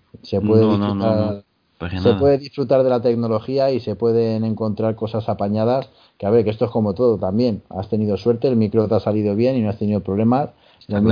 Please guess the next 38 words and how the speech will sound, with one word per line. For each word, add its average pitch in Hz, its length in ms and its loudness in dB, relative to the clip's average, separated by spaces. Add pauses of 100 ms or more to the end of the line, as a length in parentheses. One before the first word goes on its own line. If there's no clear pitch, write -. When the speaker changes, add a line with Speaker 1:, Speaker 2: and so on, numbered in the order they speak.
Speaker 2:
claro, 120 180 2
Speaker 1:
lo 110 40 2
Speaker 2:
pero - 240 -4
Speaker 1:
pides, 139 160 2 (340)
te 110 140 4
llega 120 280 6
a 117 60 2
casa 127 380 2
y 107 220 0
no 107 80 0
hay 117 100 2
quien 113 220 -4
grabe 101 280 0
con 95 140 -4
ello, 123 240 -2
pero 87 160 0
bueno, 107 220 2
este 92 180 -4
Speaker 2:
Está 98 160 -2
Speaker 1:
no, 95 60 -2
Speaker 2:
claro, 90 340 -2 (220)
está - 160 -12
Speaker 1:
no 85 80 -4
Speaker 2:
claro, 101 240 0
Speaker 1:
es 85 60 -6
Speaker 2:
que 85 60 -4
lo 80 80 -2
Speaker 1:
el 85 120 -2
caso. 95 60 -2
Speaker 2:
mismo 95 440 0
pides 98 280 0
un 98 80 0
micrófono 98 420 0
y 101 60 4
te 101 80 2
llega 87 140 2
un 92 100 0
mojón, 92 460 0